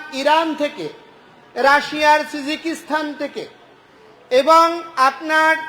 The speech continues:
তিব্বত থেকে চীনের সিংহভাগ অংশ, মায়ানমার থেকে এই আপনার ইন্দোনেশিয়া হয়ে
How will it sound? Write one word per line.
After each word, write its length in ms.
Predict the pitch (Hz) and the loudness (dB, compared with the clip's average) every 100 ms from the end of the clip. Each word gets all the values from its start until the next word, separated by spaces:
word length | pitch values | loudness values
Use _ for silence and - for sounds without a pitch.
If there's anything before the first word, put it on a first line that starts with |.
| - | -8
তিব্বত 440 | 320 254 294 330 - | -8 -2 4 4 2
থেকে 320 | 302 240 175 - - - - - | -6 -8 -10 -14 -20 -20 -20 -20
চীনের 460 | - 302 311 330 320 | -8 -4 0 2 0
সিংহভাগ 720 | - 320 311 320 311 302 302 | -4 -6 0 2 4 4 2
অংশ, 320 | 302 311 311 311 - - - - - - 233 | 0 -2 -2 -4 -4 -8 -20 -20 -20 -18 -4
মায়ানমার 680 | 262 302 320 311 302 311 311 | -2 0 -2 0 0 0 -2
থেকে 300 | 269 294 - - - - - - - - - - | -6 -10 -10 -14 -20 -20 -20 -20 -20 -20 -20 -6
এই 340 | 254 285 294 - - | -2 -2 -6 -12 -2
আপনার 440 | 254 269 294 294 294 - - - - - - | -2 0 -2 -2 -4 -12 -20 -20 -20 -20 -14
ইন্দোনেশিয়া 800 | 277 320 320 320 311 - 311 311 | -6 -4 0 0 -2 -4 -2 0
হয়ে 320 | 294 294 277 | 4 4 4